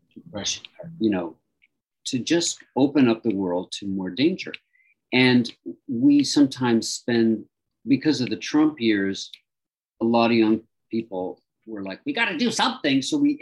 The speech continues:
you end up doing the rats in the cage thing and looking for the impurities in your next door neighbor and your collaborator. And you start to get, everyone starts to get really scared to say anything,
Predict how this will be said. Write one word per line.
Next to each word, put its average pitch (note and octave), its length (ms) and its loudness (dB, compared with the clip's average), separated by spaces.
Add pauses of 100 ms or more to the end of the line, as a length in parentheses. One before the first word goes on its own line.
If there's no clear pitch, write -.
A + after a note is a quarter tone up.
(140)
you D3+ 140 4
end D#3 180 2
up C3 120 -4
doing C3+ 180 2
the A#2+ 100 -2
rats A2+ 320 -6
in A2 40 -10
the G#2 80 -12
cage - 520 -8
thing A2 320 -4
and A2+ 120 -2
looking C3 280 -6
for A2+ 160 -14
the G#2+ 140 -8
impurities G#2 720 -10 (380)
in A2 140 2
your G#2 140 0
next G2+ 260 -2
door G2+ 140 -6
neighbor F#2+ 380 -4
and F2+ 120 -4
your E2+ 100 -8
collaborator. G2 640 -6 (360)
And A#2+ 160 2
you A#2 80 0
start C3 340 0
to B2+ 100 -4
get, A2 280 -6 (120)
everyone A#2+ 240 -2
starts - 360 -8
to A2 80 -8
get G2 120 -10
really G#2 200 -8
scared G#2 340 -4
to F2+ 60 -12
say G2 240 -6
anything, C3+ 720 -2